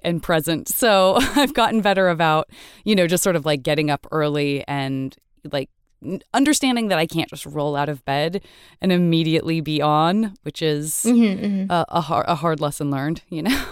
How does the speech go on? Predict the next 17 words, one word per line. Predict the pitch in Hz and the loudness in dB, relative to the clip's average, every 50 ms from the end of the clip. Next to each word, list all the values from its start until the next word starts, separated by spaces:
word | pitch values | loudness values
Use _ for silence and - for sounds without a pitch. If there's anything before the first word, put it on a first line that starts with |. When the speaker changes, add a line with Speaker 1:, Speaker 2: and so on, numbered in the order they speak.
| - - | -8 -2
Speaker 1:
<laughs> | - 277 - - - - | -2 -2 -2 -2 -4 0
Speaker 2:
Mm, | 226 247 294 302 285 262 240 | 2 2 4 4 4 2 2
<laughs> | 240 240 240 240 | 2 2 2 2
yeah, | 247 254 285 277 254 | 4 4 6 6 4
yeah, | 254 247 233 240 262 | 4 4 4 4 4
yeah. | 226 226 254 254 220 202 - 294 320 320 320 330 359 381 381 381 339 311 - | 4 4 4 2 2 0 -2 -4 -6 -6 -6 -8 -10 -10 -10 -12 -12 -10 -6
I | 190 196 | -4 -2
know. | 208 214 220 226 220 214 208 208 - | 0 2 2 4 4 4 4 4 4
I, | - 226 - - | 2 2 2 2
I | - 294 302 349 381 - - _ - - 262 | 2 4 4 4 4 2 -2 _ -2 0 0
often | 277 277 - 294 262 | 0 0 0 -2 0
think | 254 262 240 247 | 2 0 0 0
that | 233 208 202 | 0 0 0
as | 214 226 220 | 0 0 0
an | 226 214 | 0 0
actor, | 220 220 220 - - 233 220 | 0 -2 -2 -4 -4 -4 -2
like, | 208 208 208 208 208 _ - | 0 0 0 0 -2 _ -20